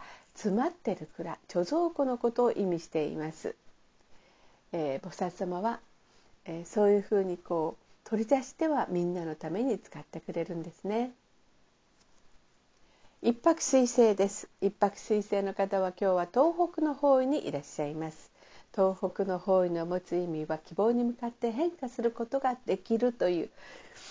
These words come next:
意味があるんですね。一白の方はしっかり考えることができるんですが、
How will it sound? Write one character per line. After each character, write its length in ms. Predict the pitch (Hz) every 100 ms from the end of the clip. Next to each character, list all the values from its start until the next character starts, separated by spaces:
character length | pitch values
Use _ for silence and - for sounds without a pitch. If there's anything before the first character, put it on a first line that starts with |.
| - - - _ -
意 60 |
味 180 | 196 180
が 200 | 196 202
あ 80 | 185
る 140 | 185 175
ん 40 |
で 120 | 151
す 100 | -
ね。 280 | 208 233 233 - _
一 100 | 240 -
白 220 | 339 339
の 100 | 320
方 300 | 294 285 277
は 120 | 254
し 160 | - -
っ 40 |
か 120 | - 285
り 120 | 330
考 320 | 247 247 247
え 80 | 240
る 60 |
こ 140 | 226 208
と 100 | 208
が 140 | 196
で 100 | 196
き 160 | - 202
る 140 | 196
ん 40 | 175
で 120 | 170
す 120 | -
が、 180 | 185